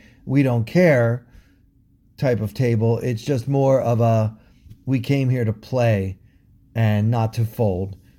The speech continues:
kind of vibe. So things haven't really been going well for me.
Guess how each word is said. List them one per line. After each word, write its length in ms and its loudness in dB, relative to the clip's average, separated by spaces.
kind 260 0
of 400 -2
vibe. 520 -2
So 680 0
things 240 2
haven't 320 2
really 240 0
been 160 -2
going 260 0
well 240 2
for 180 -8
me. 460 0